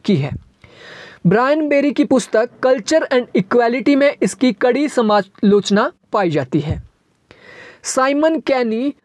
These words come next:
ब्रायन के दृष्टिकोण का सार प्रस्तुत करता है और चार मूल विशेषताओं की रूपरेखा प्रस्तुत करता है, यानी इन चार विशेषताओं से हम समझ सकते हैं कि ब्रायन बेरी आखिर चाहते क्या है।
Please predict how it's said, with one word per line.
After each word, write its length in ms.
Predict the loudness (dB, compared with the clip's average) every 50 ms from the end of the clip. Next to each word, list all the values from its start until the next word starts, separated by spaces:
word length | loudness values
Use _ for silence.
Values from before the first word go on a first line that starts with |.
| _ -4 -2
ब्रायन 500 | 0 2 0 0 0 0 -2 -2 -4 -2
के 140 | 0 0
दृष्टिकोण 640 | 0 0 0 -2 -2 -2 -2 0 2 2 0 0 0 0
का 120 | -2 -2
सार 260 | 0 0 -2 -2 0
प्रस्तुत 380 | 0 -2 -2 0 0 -2 0 0
करता 300 | 0 -2 0 -2 -2 -2
है 340 | -2 -2 -2 -2 -4 -4 -6 -10 -16 -12 -4 -4
और 100 | -4 -4
चार 520 | -2 -2 0 0 2 2 2 2 0 0
मूल 320 | 0 0 2 2 2 2 2
विशेषताओं 580 | 0 0 0 0 0 0 0 0 0 0 0
की 120 | 0 2 2
रूपरेखा 440 | 2 2 2 2 0 0 0 -2
प्रस्तुत 380 | 0 0 -2 -2 0 -2 -4 -2
करता 340 | 0 -2 -2 0 0 0 0
है, 320 | 2 2 2 0 0 -2 -6 -12 -20 -12 -4 -2
यानी 240 | 0 0 0 -2 -4
इन 260 | -4 -2 -2 -2 0
चार 340 | 0 0 0 2 2 2 2
विशेषताओं 540 | 2 0 2 2 2 2 2 0 0 0 2
से 140 | 2 0 0
हम 80 | 0
समझ 260 | 0 0 0 0 0
सकते 280 | 0 -2 -4 -2 _ -2
हैं 140 | -2 -2 0
कि 120 | 2 2
ब्रायन 360 | 2 2 2 2 2 0 0
बेरी 380 | 2 2 4 4 2 2 -2 -4 -2
आखिर 320 | -2 -2 -2 0 -2 -2 0
चाहते 420 | 0 -2 -2 -2 -2 -4 -4 -4
क्या 160 | -4 -6 -6
है। 180 | -6 -8 -10